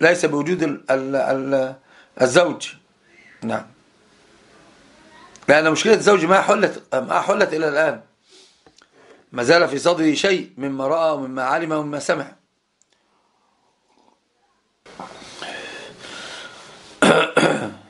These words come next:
قال المصنف رحمه الله تعالى: "قلت إلا أن تكون غير رشيدة ولم يأذن وليها"، يعني في الأكل معه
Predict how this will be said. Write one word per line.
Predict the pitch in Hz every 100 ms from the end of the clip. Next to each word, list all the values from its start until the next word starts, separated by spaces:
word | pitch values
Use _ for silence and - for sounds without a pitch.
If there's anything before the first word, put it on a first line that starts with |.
| _ _ - _ - - - - - - -
قال | - 226 233
المصنف | 180 202 214 220
رحمه | - 175 196
الله | 190
تعالى: | 180 160 190
"قلت | - 220 190
إلا | 208 196 175
أن |
تكون | 165 160 208
غير | 196 - 139 196 190
رشيدة | 170 160 - 220 170 - - _ _ _ - -
ولم | 151 156
يأذن | 190 165 165 156 -
وليها"، | 156 147 180 180 - - _ _
يعني | 175 175
في | 175
الأكل | 180 - -
معه | 214 180